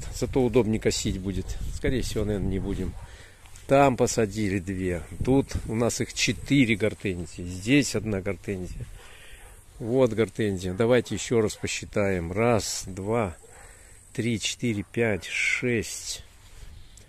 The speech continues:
семь, восемь, девять, десять, одиннадцать, двенадцать, тринадцать. Ой, сбился уже.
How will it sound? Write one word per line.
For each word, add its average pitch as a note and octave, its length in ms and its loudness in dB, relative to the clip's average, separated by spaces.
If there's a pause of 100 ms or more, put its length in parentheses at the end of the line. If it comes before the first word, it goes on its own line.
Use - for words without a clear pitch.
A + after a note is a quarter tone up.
(120)
семь, A2+ 640 0 (1600)
восемь, G2+ 840 0
девять, G#2 640 0
десять, G#2 640 0
одиннадцать, G#2 640 0
двенадцать, G#2+ 720 -2 (200)
тринадцать. G#2+ 840 -2 (1000)
Ой, G2 100 0
сбился F2 460 -6
уже. E2+ 240 -8